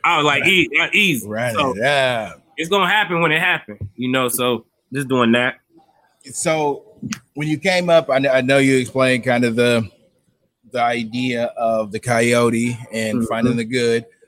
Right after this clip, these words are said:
Speaker 2: Um, there's a dis-, a, a specific look. Where did the look come from for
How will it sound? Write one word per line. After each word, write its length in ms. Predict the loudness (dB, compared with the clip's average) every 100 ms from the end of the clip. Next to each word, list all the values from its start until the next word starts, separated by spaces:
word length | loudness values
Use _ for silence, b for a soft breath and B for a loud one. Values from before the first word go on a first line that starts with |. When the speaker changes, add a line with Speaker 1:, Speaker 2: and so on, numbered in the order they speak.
| _ -2
Speaker 2:
Um, 500 | 0 0 -2 -6 -10 _ _ _ _ _ _ _
there's 260 | 0 0 0
a 60 |
dis-, 280 | -2 -6 -4
a, 380 | -2 0 0 0
a 60 |
specific 540 | 0 -4 0 2 2 0
look. 480 | 0 0 0 -4 _
Where 200 | -4 0
did 140 | 0 0
the 60 |
look 340 | 0 2 0 -2
come 220 | -6 -6
from 420 | -2 -2 -2 -6 _ _ _ _ -4
for 480 | 0 0 0 -2